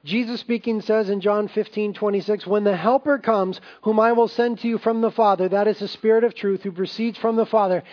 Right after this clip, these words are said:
He will bear witness of me."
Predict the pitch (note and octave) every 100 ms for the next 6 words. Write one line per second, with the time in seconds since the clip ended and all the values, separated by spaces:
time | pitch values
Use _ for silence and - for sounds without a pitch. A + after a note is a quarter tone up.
0 | - - _ G#3+ B3 C4 C4+ A#3+ G#3 G3
1 | D3 F#3 F3+ E3+ E3 G#3 A#3 A#3 A#3 A3+
2 | - - G3+ G3 G3+ D#3+ _ _ E3+ F#3+
3 | G3 F3+ C#3+